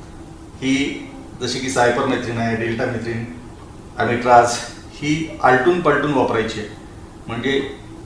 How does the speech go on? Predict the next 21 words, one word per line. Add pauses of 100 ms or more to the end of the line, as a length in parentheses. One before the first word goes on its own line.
(120)
ज्या
वेगवेगळ्या (680)
गोचिड
गोमाशा
असतात (520)
ह्या
तिथून
नष्ट
झाल्या
पाहिजेत. (680)
त्यामुळे
एक
वेळ
जर (800)
आपण
सायपरमेथ्रिन
वापरलं
असेल
तर
दुसऱ्या
वेळेस